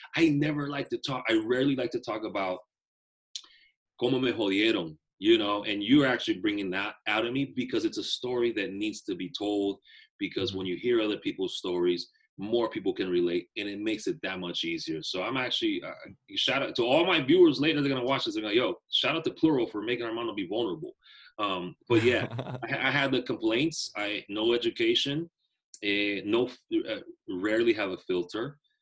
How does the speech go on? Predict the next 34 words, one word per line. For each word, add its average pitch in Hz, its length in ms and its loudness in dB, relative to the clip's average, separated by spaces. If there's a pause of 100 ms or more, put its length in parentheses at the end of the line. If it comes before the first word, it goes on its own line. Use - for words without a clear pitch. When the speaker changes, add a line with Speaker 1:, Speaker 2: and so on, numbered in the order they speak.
(220)
Speaker 1:
Um, 101 240 -2
so - 160 0
I 113 60 -2
had 131 120 -2
to 127 80 -6
learn 131 120 0
how 135 100 -2
to 117 60 0
adjust 120 240 0
that 113 100 -10
because 120 240 -4 (140)
I 120 160 0
knew 117 600 2 (880)
that 110 140 0
at 107 140 0
some 131 340 -2
point 127 260 -2
when 107 100 -2
I 117 120 -2
deal 117 240 2
with 117 140 4
the 101 80 -2
C 113 340 -4
E 117 80 6
Os 104 300 -2
of, 95 200 -6 (220)
of 95 160 -8
Nike 110 480 0
or 98 160 -4
A 117 140 4
T 110 240 -4
and 95 140 -6
T 110 420 -4
or, 95 340 -6